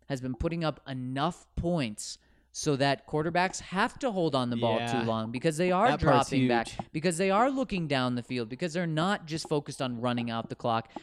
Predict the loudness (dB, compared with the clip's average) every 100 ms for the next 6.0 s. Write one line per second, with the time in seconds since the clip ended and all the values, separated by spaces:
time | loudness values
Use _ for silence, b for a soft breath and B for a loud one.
0 | B -4 -2 0 0 0 -4 -6 -6 -6
1 | -10 -6 -4 -4 -6 -6 -6 -6 -6 -6
2 | -4 -4 -6 -8 -6 -6 -4 -4 -4 -6
3 | -6 -4 -4 -4 -4 0 0 2 0 4
4 | 4 6 6 4 2 -2 -4 -6 -4 -4
5 | -2 -6 -6 -6 -4 -4 -4 -4 -4